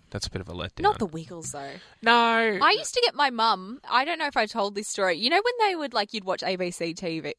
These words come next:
Speaker 2: A B C Kids T V,
Speaker 1: Mm, mm.
Speaker 2: and you would see, like, they'd have the little music video?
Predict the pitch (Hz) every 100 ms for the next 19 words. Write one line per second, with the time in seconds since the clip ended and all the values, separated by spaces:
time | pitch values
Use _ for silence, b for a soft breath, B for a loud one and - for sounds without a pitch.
0 | - 180 175 170 165 151 165 165 247 -
1 | 170 160 143 320 - - 98 95 - 190
2 | 190 196 196 190 190 - - 196 185 196
3 | 196 180 175 185 185 185 190 196 170 160
4 | 156 170 175 175 175 202